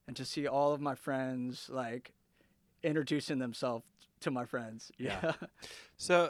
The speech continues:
Speaker 2: that is awesome. That is fantastic. And that, that everybody's here supporting you in
Speaker 1: Yeah,
Speaker 2: this.
Speaker 1: man. And if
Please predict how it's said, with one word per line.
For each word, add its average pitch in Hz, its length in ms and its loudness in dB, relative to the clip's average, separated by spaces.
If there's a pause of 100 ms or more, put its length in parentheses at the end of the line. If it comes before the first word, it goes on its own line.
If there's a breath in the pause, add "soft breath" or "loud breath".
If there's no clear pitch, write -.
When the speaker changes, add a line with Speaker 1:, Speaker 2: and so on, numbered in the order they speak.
(120)
Speaker 2:
that 156 240 8
is 139 280 6
awesome. 117 400 2
That 131 220 0
is 120 140 -4
fantastic. 98 880 -6
And 80 100 -10
that, 107 160 -6 (760 loud breath)
that 131 140 4
everybody's 123 480 4
here 151 240 6
supporting 127 600 2
you 98 120 -10 (220)
in 370 80 4
Speaker 1:
Yeah, 190 240 10
Speaker 2:
this. 135 80 6
Speaker 1:
man. 165 220 4
And 202 140 -2
if 190 60 -8